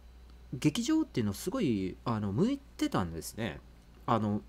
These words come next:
ものすごくいいセレクトだったと思うし、あの、えー、神奈川芸術劇場。素晴らしい、あの、組み合わせでしたね。で、これ展示期間が短かったの、本当もったいなかっ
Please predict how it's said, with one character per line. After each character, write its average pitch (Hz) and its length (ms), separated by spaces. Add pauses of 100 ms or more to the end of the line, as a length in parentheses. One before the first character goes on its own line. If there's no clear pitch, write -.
も 139 200
の 277 100
す - 120
ご 339 120
く 139 100
い 147 100
い 143 40
セ - 140
レ 113 80
ク - 80
ト 113 100
だ 110 80
っ - 20
た - 80
と 92 240
思 87 240
う 82 40
し、 85 460
あ 95 140
の、 87 480 (120)
え 107 40
ー、 104 40 (140)
神 90 80
奈 104 220
川 87 120
芸 90 140
術 87 180
劇 95 200
場。 - 160 (500)
素 - 160
晴 190 100
ら 220 80
し 127 280
い、 78 100
あ 104 140
の、 92 140 (600)
組 110 140
み 107 40
合 101 40
わ 92 60
せ 104 80
で 95 80
し - 60
た - 100
ね。 - 100 (360)
で、 135 60
こ - 120
れ - 40
展 247 120
示 294 160
期 - 120
間 269 120
が 151 60
短 135 240
か 165 60
っ - 40
た - 80
の、 92 60
本 180 140
当 233 120
も 240 100
っ - 20
た 240 120
い - 20
な 240 80
か - 80
っ - 40